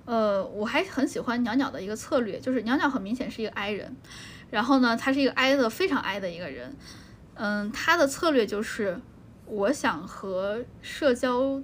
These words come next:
的中心住，我要和他贴近，这样子的话，呃，他，就社交中心带了我，那我同时也可以慢慢地和别人社交了，我就可以进这个社交圈儿了。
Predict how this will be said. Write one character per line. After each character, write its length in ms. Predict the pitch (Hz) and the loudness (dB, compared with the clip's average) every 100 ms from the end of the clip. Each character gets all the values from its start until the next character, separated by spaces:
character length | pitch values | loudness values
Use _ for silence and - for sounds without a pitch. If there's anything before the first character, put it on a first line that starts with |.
| - | -4
的 220 | 220 185 | -2 -2
中 280 | - 285 294 | -2 2 2
心 360 | - 302 311 339 | 0 -2 -2 -6
住， 260 | - 254 - - - - - - - - | -8 -8 -8 -18 -20 -20 -20 -20 -20 -12
我 120 | 208 | 0
要 120 | 208 247 | 4 4
和 120 | 254 | 0
他 160 | 262 | -2
贴 220 | 277 269 220 | -2 -2 -6
近， 260 | - 214 - - - - - | -4 -8 -8 -20 -20 -20 -16
这 140 | - | 0
样 180 | 311 277 | 4 6
子 140 | 254 214 | 4 0
的 140 | 202 | -4
话， 340 | 202 226 196 185 - - | -2 -4 -4 -8 -14 -14
呃， 180 | - 180 | -8 -6
他， 480 | 170 - 269 262 269 - - - - - | -6 -2 2 2 0 -6 -20 -20 -20 -6
就 120 | - | 0
社 120 | 262 | 2
交 140 | 302 294 | 4 4
中 100 | 294 | 6
心 140 | 302 | 4
带 240 | 294 311 226 | 4 2 2
了 80 | |
我， 260 | 190 165 - 208 | -2 -6 -10 -4
那 100 | 240 | -2
我 160 | 202 | -2
同 200 | 185 202 | -4 -6
时 120 | 220 | -6
也 140 | 240 180 | -4 -4
可 140 | - | -6
以 100 | 190 | -8
慢 220 | 180 208 | -6 -8
慢 160 | 208 202 | -6 -6
地 80 | 190 | -6
和 80 | 190 | -10
别 180 | 185 | -10
人 100 | 185 | -10
社 160 | 208 196 | -8 -8
交 240 | 185 180 180 | -8 -8 -8
了， 100 | 175 | -10
我 100 | 185 | -10
就 120 | 190 | -8
可 100 | 196 | -6
以 80 | 196 | -6
进 220 | 196 196 | -6 -10
这 80 | 196 | -8
个 80 | 185 | -8
社 120 | 208 | -10
交 160 | 190 | -10
圈 220 | 185 - 190 | -12 -10 -10
儿 60 | |
了。 120 | 190 | -10